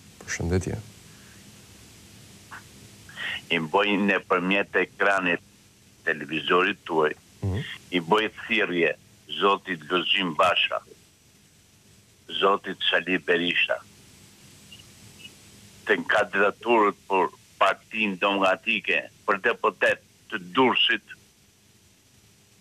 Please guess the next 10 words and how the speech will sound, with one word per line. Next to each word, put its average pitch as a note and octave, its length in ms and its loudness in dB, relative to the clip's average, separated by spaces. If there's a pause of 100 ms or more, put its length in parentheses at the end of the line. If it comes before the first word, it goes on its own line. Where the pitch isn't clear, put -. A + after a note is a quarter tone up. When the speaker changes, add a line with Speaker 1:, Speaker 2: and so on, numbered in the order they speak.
(560)
Speaker 2:
të F#2+ 100 0
vëjnë G#2+ 280 0
gisht A2 280 -4
i G2 80 -4
kokës, A2 540 0
të F#2 240 2
zgjedhin G#2 680 -2
njerëz G#2 340 0 (220)
që - 180 -2 (340)
japin A2 520 0